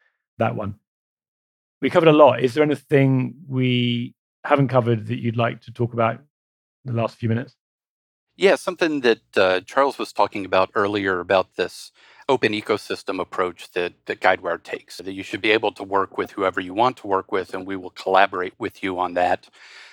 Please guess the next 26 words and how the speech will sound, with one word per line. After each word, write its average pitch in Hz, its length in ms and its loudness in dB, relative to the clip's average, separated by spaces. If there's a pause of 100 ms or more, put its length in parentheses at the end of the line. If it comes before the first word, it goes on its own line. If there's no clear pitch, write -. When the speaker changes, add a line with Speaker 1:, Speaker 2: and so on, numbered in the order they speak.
(120)
Speaker 2:
We 117 160 4
also 143 220 0
do 107 320 -4
that, 92 560 0 (160)
uh, 90 260 0
with 101 180 0
our 95 120 2
specific - 880 -6 (340)
analytics 98 560 -2
tools. - 500 -12 (160)
So 98 540 0
if 107 220 -6
you 98 80 -6
have 110 680 0 (340)
a 120 80 2
preferred 120 540 0
way 104 540 0
of 98 260 -2
doing 110 280 -2
your 113 120 -6
predictive 113 460 -6
modeling, 113 400 0
you 92 100 -10
prefer 101 440 -2
Python 92 640 -2
or 90 160 -6